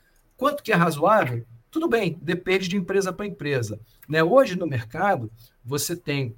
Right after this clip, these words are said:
por exemplo, pra um veículo leve, são, são poucos minutos, isso é menos relevante,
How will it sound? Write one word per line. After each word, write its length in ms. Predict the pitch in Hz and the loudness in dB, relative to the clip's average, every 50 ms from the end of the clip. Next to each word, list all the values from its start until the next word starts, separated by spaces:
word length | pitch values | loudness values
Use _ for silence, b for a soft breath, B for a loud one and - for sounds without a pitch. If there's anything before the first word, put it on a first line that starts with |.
| - - _ | -16 -20 _
por 140 | - 160 147 | -6 -4 -4
exemplo, 240 | 127 131 123 117 | -2 -4 -6 -6
pra 80 | - 180 | -6 -6
um 180 | 185 180 160 131 | -4 -4 -4 -4
veículo 460 | 113 135 139 139 131 135 - 127 117 | -4 -4 -4 -4 -6 -6 -8 -6 -4
leve, 380 | 117 143 190 226 208 - 120 | -2 2 2 2 2 2 -2
são, 340 | 120 - - 359 - 131 117 - | -6 -8 -8 -8 -8 -8 -10 -10
são 200 | - - - 170 | -4 -2 -2 -2
poucos 380 | 170 - - 202 202 202 - - | -2 0 2 2 2 2 -2 -2
minutos, 460 | 135 135 127 151 170 160 123 - - | -2 0 0 2 0 0 0 -2 -6
isso 200 | 113 117 - 147 | -8 -8 -6 -8
é 40 | 147 | -6
menos 240 | 143 156 160 139 123 | -4 -4 -4 -4 -6
relevante, 480 | 151 135 120 110 135 147 139 - b | -8 -8 -6 -6 -4 -4 -6 -6 b